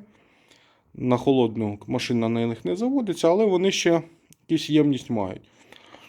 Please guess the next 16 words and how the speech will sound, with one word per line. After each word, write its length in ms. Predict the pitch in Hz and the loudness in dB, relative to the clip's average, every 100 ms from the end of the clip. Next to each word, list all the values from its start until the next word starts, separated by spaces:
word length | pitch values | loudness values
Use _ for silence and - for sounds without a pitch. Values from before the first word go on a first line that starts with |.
| - | -12
Оцієї 340 | 190 180 180 | 2 6 6
ємності 460 | 185 247 214 190 160 | 4 0 0 -2 -6
цілком 420 | 156 151 185 175 | -8 -6 -2 0
достатньо 640 | 151 - 196 214 202 170 143 - _ _ | -2 2 2 2 0 -2 -4 -16 _ _
для 260 | 127 143 135 - _ _ _ _ - | -2 0 0 -6 _ _ _ _ -6
живлення 420 | 143 196 175 151 | 2 4 4 2
отого 460 | 143 139 139 139 127 117 - - - - - - - _ - - | -2 -2 0 0 -4 -8 -14 -14 -16 -18 -20 -20 -20 _ -20 -10
там 160 | 123 - | -8 -4
шестиватного, 1000 | 139 - 147 185 190 190 156 147 151 - _ _ _ _ _ _ _ _ _ _ _ - | -4 0 4 6 4 2 -4 -2 -4 -8 _ _ _ _ _ _ _ _ _ _ _ -4
е, 320 | 127 127 123 | 0 2 2
роутера, 720 | 156 190 170 151 131 127 123 123 _ _ | 4 4 2 2 2 2 0 -4 _ _
ну, 140 | 147 127 | -12 -12
с-, 120 | - | -14
доб-, 840 | - 139 123 147 113 127 117 131 123 123 | -14 -6 2 2 2 -12 -14 -14 -12 -2
багато 420 | 147 160 151 131 | 0 2 0 -2
діб. 240 | 107 101 | -6 -12